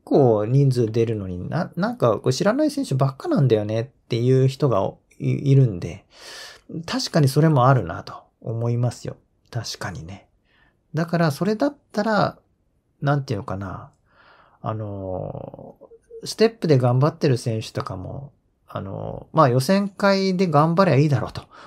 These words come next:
思うんで、一発でしょ？プロテストみたいに一発なんで。いや、それ、もうちょっとこう枠を、あの、ずっと年間通して頑張ってる選手、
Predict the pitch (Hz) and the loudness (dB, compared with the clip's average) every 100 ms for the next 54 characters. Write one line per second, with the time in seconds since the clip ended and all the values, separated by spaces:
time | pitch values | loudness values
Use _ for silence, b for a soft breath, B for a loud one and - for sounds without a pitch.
0 | B 147 143 123 147 170 - 320 285 147 | B 0 2 4 2 0 0 0 2 0
1 | - - 131 - _ _ _ _ _ - | 0 -4 -12 -18 _ _ _ _ _ -2
2 | 156 151 165 135 113 - 101 87 127 147 | 0 0 0 0 -2 -2 -6 -4 -2 -2
3 | - 294 269 131 92 90 120 - _ B | -2 -2 0 -2 -4 -12 -12 -18 _ B
4 | B B B B B B _ 185 175 170 | B B B B B B _ -2 2 2
5 | - 139 208 247 233 226 220 - - _ | 0 -4 -2 0 2 2 0 -4 -14 _
6 | _ _ _ - 196 233 330 320 - 147 | _ _ _ -4 -2 0 0 0 4 6
7 | 131 135 135 190 131 98 - - 120 110 | 6 4 2 2 4 2 0 -6 -6 -4
8 | 120 185 233 185 143 - 156 165 202 202 | -2 -2 0 2 2 0 -2 0 0 0
9 | 202 190 220 - 139 135 139 170 185 - | 0 0 -4 -2 2 4 4 4 0 0
10 | 135 123 127 127 - 104 90 | 0 0 0 0 -2 -6 -6